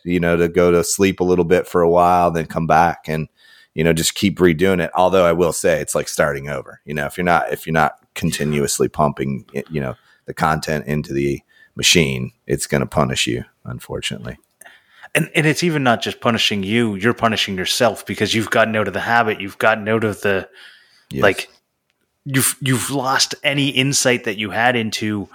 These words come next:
Speaker 2: when's a good time to post, what should I be posting, you know, should I be grabbing the f-, top popular pop music, should I be grabbing the metal music, like,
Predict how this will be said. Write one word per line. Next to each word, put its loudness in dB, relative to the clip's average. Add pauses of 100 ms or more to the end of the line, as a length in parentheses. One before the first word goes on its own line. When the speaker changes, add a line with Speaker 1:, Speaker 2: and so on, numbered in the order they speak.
(120)
Speaker 2:
when's 2
a 4
good 2
time 2
to -2
post, -2
what 0
should -2
I 0
be -4
posting, -2 (380)
you 0
know, 0 (120)
should 2
I 4
be -2
grabbing 2
the 2
f-, -2 (100)
top -4
popular 4
pop 0
music, 0
should -2
I 6
be 0
grabbing 2
the 2
metal 4
music, 2
like, -2